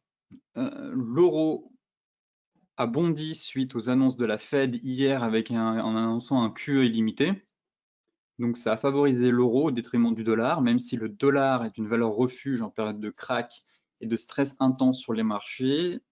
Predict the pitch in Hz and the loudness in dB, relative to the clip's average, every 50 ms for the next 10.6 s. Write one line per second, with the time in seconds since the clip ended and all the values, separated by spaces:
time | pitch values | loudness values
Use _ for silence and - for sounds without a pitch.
0 | _ _ _ - - - - 123 123 123 - - _ - 131 123 - _ 131 127 | _ _ _ -20 -20 -4 -2 -2 -2 -2 -4 -12 _ -2 -2 -2 -2 _ -10 -10
1 | _ _ 147 139 123 113 107 107 123 127 131 131 131 127 123 113 104 - _ - | _ _ 0 2 2 2 2 0 2 2 4 2 2 0 -2 -4 -6 -10 _ -20
2 | - - _ _ _ _ _ - 117 113 135 151 151 135 135 143 151 156 143 131 | -20 -20 _ _ _ _ _ -6 -2 0 2 2 2 0 -2 -4 -4 -6 -6 -8
3 | - - - _ - 113 - - _ _ _ _ _ _ _ - 110 - - _ | -12 -16 -12 _ -4 -4 -4 -4 _ _ _ _ _ _ _ -4 -4 -4 -4 _
4 | _ _ 147 147 147 - _ - - 151 151 147 147 147 143 143 139 143 - - | _ _ -2 -2 -2 -12 _ -4 -2 -2 0 0 0 0 0 0 -2 -4 -12 -12
5 | 147 139 135 - - 147 143 139 143 143 - - - _ _ - - - - - | -10 -10 -10 -6 -2 0 2 2 2 -2 -6 -18 -20 _ _ -12 -8 -6 -4 -4
6 | 233 208 110 - - - 110 107 110 117 117 - - 117 117 147 185 156 113 101 | -2 -4 -4 -8 -8 -10 -8 0 0 0 0 0 0 2 2 4 4 2 0 -2
7 | - _ _ _ _ _ _ _ _ _ _ _ _ _ _ _ _ - _ - | -6 _ _ _ _ _ _ _ _ _ _ _ _ _ _ _ _ -20 _ -8
8 | 160 147 - - 170 170 185 185 - 165 147 - - 156 151 - - 160 165 180 | -8 -8 -2 2 2 2 2 2 0 -4 -2 0 -2 -2 -2 -2 -2 0 2 2
9 | 180 151 127 123 120 - - 156 151 165 160 151 - - - - - 175 170 175 | 4 4 4 4 2 -2 -8 -2 2 2 2 2 0 -4 -8 -2 0 0 0 2
10 | - 160 139 135 147 170 - - - - - | 0 0 0 0 -2 -4 -6 -12 -20 -20 -20